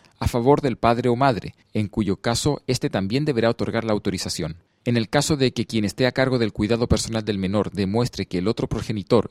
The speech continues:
injustificadamente no ha cumplido con mantener una relación directa y regular o régimen de visitas con su hijo,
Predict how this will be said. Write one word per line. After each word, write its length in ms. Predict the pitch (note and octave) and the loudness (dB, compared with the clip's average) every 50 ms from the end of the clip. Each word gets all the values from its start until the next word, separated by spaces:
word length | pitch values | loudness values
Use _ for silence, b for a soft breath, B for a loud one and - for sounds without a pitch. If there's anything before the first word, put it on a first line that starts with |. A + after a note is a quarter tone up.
| _ | _
injustificadamente 1120 | - A#2+ G#2+ - - G#2 - - A2 - A2+ - C#3 C3 C3 B2+ B2 A#2+ G#2 - - E2 D2+ b b - | -2 -2 -2 -2 -4 -6 -6 -6 -8 -8 -2 0 2 2 2 2 0 -2 -4 -4 -6 -8 -10 b b -4
no 160 | A2 A#2 C3 | 2 4 6
ha 100 | D3 D3 | 6 6
cumplido 400 | - D#3+ C3 - C3+ C3 C3 B2+ | 4 0 -2 -2 -2 -2 -2 -2
con 140 | - B2 A2 | -2 -2 -2
mantener 360 | A2 G2+ F#2 - G2+ A#2 A2+ | -2 -2 -2 -2 -2 -2 -2
una 140 | A#2 A2+ G#2+ | -2 -2 -4
relación 380 | G2 - F2+ F2 - - A#2 G#2 | -4 -4 -4 -4 -4 -4 -4 -2
directa 320 | G2+ F#2 A2+ - - G#2+ | -2 -2 -2 -2 0 -2
y 80 | F#2+ F2+ | -2 -2
regular 480 | - E2 F2 F#2+ A2+ A2 F#2+ - - _ | -2 -2 0 2 2 0 0 -2 -6 _
o 100 | - E2 | -8 -6
régimen 320 | F2 F#2+ - - F#2+ F2+ | -6 -6 -6 -6 -6 -4
de 100 | E2+ D#2+ | -4 -4
visitas 440 | E2+ F2 - - A#2+ - - - - | -4 -4 -4 -4 -4 -4 -6 -10 -6
con 160 | - G2 F#2+ | -4 -4 -2
su 160 | - - C#3+ | 0 2 2
hijo, 320 | A#2+ G2 F2 - A2+ A#2+ | 2 0 0 -2 -4 -6